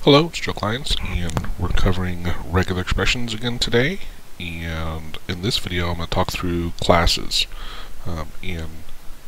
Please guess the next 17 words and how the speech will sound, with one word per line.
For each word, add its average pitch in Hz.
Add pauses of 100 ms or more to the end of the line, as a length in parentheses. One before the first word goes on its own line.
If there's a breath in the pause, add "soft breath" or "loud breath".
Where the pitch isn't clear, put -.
here's 104
the 87
simple -
thing. 92
So 85
here 107
I 117
have 110
some -
text -
down 104
here. 87
Regular 87
expressions, 85
of 82
course, -
is 82